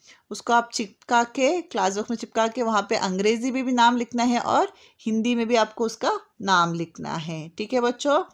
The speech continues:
तो यहाँ पर जो चित्र है वो चित्र छोड़कर आप अन्य च-, प-, पक्षियों का, चिड़ियों का चित्र भी आप चिपका सकते हैं।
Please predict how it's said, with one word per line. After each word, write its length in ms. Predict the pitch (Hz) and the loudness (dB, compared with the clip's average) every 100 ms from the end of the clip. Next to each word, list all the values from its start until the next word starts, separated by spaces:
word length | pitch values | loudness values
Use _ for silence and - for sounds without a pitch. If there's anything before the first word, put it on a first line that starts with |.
| - - _ | -20 -20 _
तो 60 | - | -6
यहाँ 340 | 190 196 202 240 | -4 0 0 0
पर 100 | 220 | -2
जो 140 | 240 | -2
चित्र 320 | 240 233 226 | -4 -6 -4
है 180 | 254 240 | 0 2
वो 140 | 220 214 | 0 -2
चित्र 280 | 226 202 | -6 -10
छोड़कर 400 | 208 226 220 233 | -6 -4 -4 0
आप 160 | 214 214 | 0 0
अन्य 320 | 151 202 233 247 | 0 0 0 -2
च-, 140 | - _ - | -8 _ -16
प-, 420 | - 185 170 170 - - - _ - | -4 -2 0 -2 -12 -20 -20 _ -6
पक्षियों 420 | - - 254 233 | -4 2 2 2
का, 300 | 233 262 294 | 2 2 2
चिड़ियों 420 | 302 220 233 226 | 0 0 2 2
का 280 | 233 277 359 _ _ | 2 0 0 _ _
चित्र 260 | 240 196 220 | -8 -2 0
भी 120 | 220 | 2
आप 240 | 214 214 370 427 _ - | 2 2 -2 -6 _ -8
चिपका 420 | 196 - 175 156 | -8 -6 -6 -4
सकते 440 | - 156 - - | -6 -12 -12 -12
हैं। 380 | 147 156 151 - | -10 -12 -14 -16